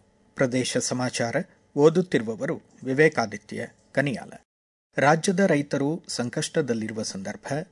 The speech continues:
ಬರ ಸೇರಿದಂತೆ ಜ್ವಲಂತ ಸಮಸ್ಯೆಗಳನ್ನು ಚರ್ಚಿಸಲು ಕಳೆದ ಅಧಿವೇಶನದಲ್ಲಿ ಅವಕಾಶ ಸಿಗದ ಕಾರಣ ಈ ತಿಂಗಳ ಇಪ್ಪತ್ತೊಂದು, ಇಪ್ಪತ್ತೆರಡು ಹಾಗೂ ಇಪ್ಪತ್ಮೂರರಂದು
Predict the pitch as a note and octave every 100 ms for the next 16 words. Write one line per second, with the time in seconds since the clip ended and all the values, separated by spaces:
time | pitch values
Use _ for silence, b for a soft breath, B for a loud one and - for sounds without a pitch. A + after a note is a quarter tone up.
0 | - B2 C#3+ E3 D#3+ B2 B2 A#2 A2 B2+
1 | C#3+ B2 - A#2+ C#3 D3+ D#3 D3 G#2 A2
2 | - A#2 A2+ G#2+ G2+ - G2+ - F2+ -
3 | C3 G#3 b - C3+ E3 E3 E3 - -
4 | C3+ C3+ - A#2+ A2 G#2+ A2+ D#3 - A#2
5 | B2+ - D#3 - D#3 - - - - F2+
6 | - A#2+ F3 B B B E3 F3 F3+ D#3+
7 | D#3 F3+ F3+ B2+ - G#2+ - A#2 A#2 D3+
8 | - B2+ - A2+ - G#2 A2 E3 - G#2+
9 | F#2+ - - D3+ - A2 G2+ D2+ - C#3